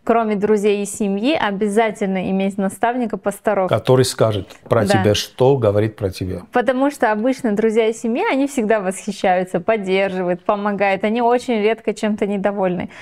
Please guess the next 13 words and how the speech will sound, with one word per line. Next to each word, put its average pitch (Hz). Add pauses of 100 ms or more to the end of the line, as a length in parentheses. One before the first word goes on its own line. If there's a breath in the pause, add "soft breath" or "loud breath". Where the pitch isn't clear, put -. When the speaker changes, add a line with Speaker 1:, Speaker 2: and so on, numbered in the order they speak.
(200 loud breath)
Speaker 1:
А 196
вот 208
пастора, 202
я 220
знаю, 233
<laughs> 233
что 233 (120)
сто -
процентов 220
скажут, 185
потому 196
что 196
вот 180